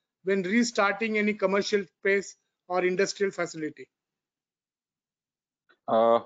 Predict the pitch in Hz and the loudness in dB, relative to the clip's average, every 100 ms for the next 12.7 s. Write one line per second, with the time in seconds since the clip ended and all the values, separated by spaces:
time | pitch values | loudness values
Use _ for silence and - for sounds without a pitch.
0 | - 147 147 175 156 156 143 147 147 143 | 0 2 4 4 6 4 6 6 6 6
1 | 139 117 127 - 123 156 185 - 107 117 | 2 4 2 2 2 2 -2 -10 -8 -6
2 | 110 107 120 - 160 123 117 120 117 98 | 0 2 2 2 -2 0 -2 0 -2 -2
3 | 110 120 - 117 120 104 98 113 113 - | -4 -4 0 2 2 0 -4 0 0 0
4 | _ _ _ _ - _ _ - 107 107 | _ _ _ _ -20 _ _ -4 0 0
5 | 110 127 - 185 214 208 185 - 131 127 | -2 -6 -4 0 2 2 0 2 2 6
6 | 135 147 160 180 160 - 156 147 139 127 | 6 6 6 4 4 2 0 2 0 2
7 | 143 101 113 131 131 127 - 113 113 123 | 0 0 -2 2 2 2 2 2 4 2
8 | - 120 - - 117 117 107 - 101 110 | 4 2 2 -4 -2 -2 -4 -6 0 2
9 | 104 117 107 98 113 117 - 107 107 107 | 2 -2 -8 -4 -4 -4 0 0 0 -2
10 | 104 101 95 92 98 101 95 110 101 - | -2 0 0 -4 -6 -4 -6 -8 -8 -8
11 | 98 104 123 104 143 _ _ _ - 127 | -14 -4 -4 -2 -8 _ _ _ -2 0
12 | 139 147 214 131 120 175 196 | 4 4 2 0 4 4 2